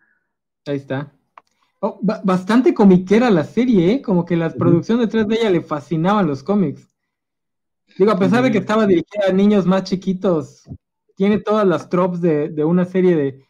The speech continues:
Speaker 1: de un cómic de esa época, ¿no? No me acordaba lo de Negapato, pero qué más
Speaker 2: No.
Speaker 1: comiquero que un personaje que tiene tres versiones distintas.
Speaker 2: Sí,
Speaker 1: Oye,
Speaker 2: y
Speaker 1: pero sí,
Speaker 2: aparte
Speaker 1: eso que dice,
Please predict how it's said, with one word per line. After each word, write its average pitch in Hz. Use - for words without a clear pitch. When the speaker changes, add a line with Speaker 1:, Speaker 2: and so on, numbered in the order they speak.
Speaker 1:
de 180
un 214
cómic 208
de 151
esa 160
época, 135
¿no? 175
No 190
me 202
acordaba 180
lo 151
de 139
Negapato, 135
pero 160
qué 214
más 220
Speaker 2:
No. 208
Speaker 1:
comiquero 190
que 180
un 175
personaje 180
que 156
tiene 175
tres 170
versiones 165
distintas. 139
Speaker 2:
Sí, 131
Speaker 1:
Oye, 226
Speaker 2:
y -
Speaker 1:
pero 220
sí, 285
Speaker 2:
aparte 180
Speaker 1:
eso 160
que 262
dice, 226